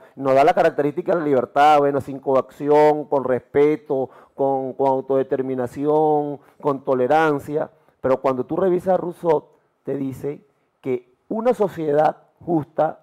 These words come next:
la libertad tiene que ser la libertad de valores o la libertad moral. Y entonces esa libertad moral te va a llevar a tener que acatar la norma y la ley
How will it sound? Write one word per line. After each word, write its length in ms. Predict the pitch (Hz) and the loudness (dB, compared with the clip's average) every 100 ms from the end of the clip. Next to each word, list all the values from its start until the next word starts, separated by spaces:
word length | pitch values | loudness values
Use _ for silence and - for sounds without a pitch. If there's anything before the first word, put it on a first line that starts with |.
| - | -6
la 160 | 131 | -2
libertad 640 | 131 156 160 - 156 143 - | 0 0 -2 0 2 0 0
tiene 200 | 143 147 | -8 -6
que 100 | 139 | -4
ser 140 | 147 | -2
la 60 | 143 | -2
libertad 600 | 143 131 131 151 151 - - _ | 0 -2 0 2 2 0 -10 _
de 360 | - 127 180 175 | -20 -2 0 2
valores 680 | 135 123 120 117 110 101 - | 2 0 2 0 -2 -8 -6
o 100 | 135 | 0
la 80 | 131 | 0
libertad 500 | 135 131 127 - 151 | 2 0 0 2 0
moral. 640 | 165 139 135 123 104 92 - _ _ _ _ _ _ _ _ _ _ _ | 2 2 4 2 0 -8 -18 _ _ _ _ _ _ _ _ _ _ _
Y 100 | 202 | 0
entonces 520 | 185 185 214 214 233 | 0 2 0 2 2
esa 180 | 226 277 | 2 2
libertad 640 | 262 233 190 - 214 220 - | 0 2 0 0 0 0 -2
moral 720 | 214 202 185 151 127 143 - _ _ | -2 2 6 6 4 0 -6 _ _
te 120 | 147 | 0
va 160 | 143 185 | 4 2
a 40 | |
llevar 640 | 208 202 190 175 185 - - | 2 2 4 4 2 -4 -2
a 160 | 156 | -2
tener 300 | 165 165 202 | 0 -4 -2
que 80 | - | 0
acatar 500 | 208 180 165 208 196 | 0 0 0 2 2
la 240 | 190 185 156 | 2 0 0
norma 560 | 170 220 208 180 165 | 2 2 2 0 -2
y 80 | 156 | -2
la 180 | 147 135 | -2 -2
ley 600 | 156 202 180 131 101 | 0 2 0 -2 -10